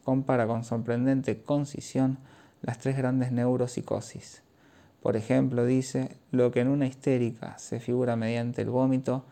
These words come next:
en el obsesivo se exteriorizará mediante unas penosas medidas protectoras contra la infección. Y moverá al parafrénico a quejarse o a sospechar que lo envenenan.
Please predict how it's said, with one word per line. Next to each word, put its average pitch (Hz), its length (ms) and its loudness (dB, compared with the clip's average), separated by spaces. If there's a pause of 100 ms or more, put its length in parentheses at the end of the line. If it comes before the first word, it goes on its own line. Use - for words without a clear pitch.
(360)
en 143 140 2
el 131 120 4
obsesivo 131 640 2
se - 340 -2
exteriorizará 120 920 0
mediante 117 640 -2
unas 131 340 0
penosas 127 480 -2
medidas 131 680 0 (420)
protectoras 131 760 2
contra 131 420 -2
la 120 60 2
infección. 117 640 -6 (1400)
Y 123 120 4
moverá 123 640 6 (100)
al 113 80 -4
parafrénico 123 920 2
a 123 100 0
quejarse 139 720 0
o - 100 -6
a 117 60 -6
sospechar 139 720 0
que 123 160 -4
lo 120 120 -2
envenenan. 117 640 -2